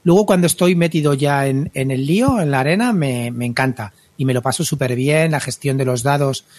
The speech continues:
Y luego, a mí lo que me, me parece, y te digo la verdad, eh, el rollo de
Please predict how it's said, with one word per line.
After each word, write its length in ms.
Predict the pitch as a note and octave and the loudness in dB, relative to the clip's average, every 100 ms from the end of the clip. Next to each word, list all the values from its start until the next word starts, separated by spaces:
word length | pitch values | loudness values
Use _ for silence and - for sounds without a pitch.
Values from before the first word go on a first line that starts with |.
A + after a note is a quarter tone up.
| - - - | -20 -20 -6
Y 120 | C#3+ | 0
luego, 280 | D3+ F3 G#3+ - - - | 2 2 0 -4 -12 -2
a 100 | D3 | 2
mí 80 | G3+ | 4
lo 120 | A#3+ | 4
que 100 | A#3+ | 2
me, 220 | F#3+ D#3+ - | 0 0 -2
me 300 | D3+ C#3+ C#3 | -2 0 0
parece, 420 | B2+ B2+ A3 - | -2 -6 -6 -4
y 80 | C4+ | -4
te 120 | E3+ C3 | -2 0
digo 180 | C3+ | 0
la 120 | C3 B2 | 0 0
verdad, 400 | B2 C#3+ B3+ - _ _ - - _ - _ _ - | 0 -2 -2 -6 _ _ -20 -20 _ -20 _ _ -6
eh, 920 | E3+ D#3+ D3+ D3 C#3+ C#3+ C#3 C#3 C#3 - _ _ - | 0 2 2 0 0 -2 -2 -4 -6 -10 _ _ -2
el 160 | E3 D#3+ | 0 4
rollo 360 | G3+ G#3+ G#3 | 4 4 4
de 400 | G3 F3+ E3+ E3+ | 4 4 2 -2